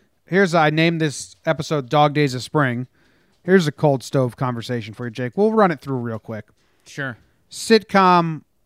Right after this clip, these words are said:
Speaker 1: starring a Yankee. Is it like a reality show where we're just following them around, or are they acting in a sitcom? Or
Speaker 2: That's
Speaker 1: is
Speaker 2: what I
Speaker 1: it
Speaker 2: was gonna ask you, 'cause these are, these are very different things.
Speaker 1: Or is
Speaker 2: Um,
Speaker 1: it
Speaker 2: and I think he used the word sitcom, so I'm leaning that way.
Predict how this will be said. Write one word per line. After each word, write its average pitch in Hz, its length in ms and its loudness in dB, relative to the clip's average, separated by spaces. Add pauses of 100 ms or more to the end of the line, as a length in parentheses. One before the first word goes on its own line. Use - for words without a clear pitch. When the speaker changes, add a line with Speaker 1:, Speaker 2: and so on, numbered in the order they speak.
Speaker 1:
starring 165 560 4
a 143 40 -2
Yankee. 117 580 -6 (100)
Is 160 160 -2
it 208 60 -2
like 202 140 2
a 151 60 0
reality 151 680 2
show 254 260 0
where 202 160 2
we're 147 120 0
just 139 200 -6
following 156 260 2
them 147 140 -2
around, 151 140 -2
or 147 100 -2
are 143 40 0
they 147 260 -4
acting 139 540 -4
in 131 80 -10
a 127 40 -10
sitcom? 214 560 -6
Or - 40 -12 (480)
Speaker 2:
That's 165 220 2
Speaker 1:
is 175 60 0
Speaker 2:
what 196 80 2
I 185 40 4
Speaker 1:
it - 40 2
Speaker 2:
was 165 100 -4
gonna 175 140 -4
ask 190 340 -2
you, 113 120 -14
'cause 139 180 -14
these 151 200 -6
are, 147 140 -4
these 143 240 -8
are 151 80 -6
very 143 400 -6
different 131 340 -12
things. 170 640 -10
Speaker 1:
Or 170 160 4
is 156 80 2
Speaker 2:
Um, 170 80 0
Speaker 1:
it 160 160 0
Speaker 2:
and 151 160 -4
I 151 80 0
think 240 280 -6
he 285 120 -4
used 226 200 -4
the 175 60 -4
word 160 180 -6
sitcom, 104 720 -12
so 135 140 -18
I'm 131 220 -14
leaning 147 340 -10
that 127 240 -10
way. - 320 -20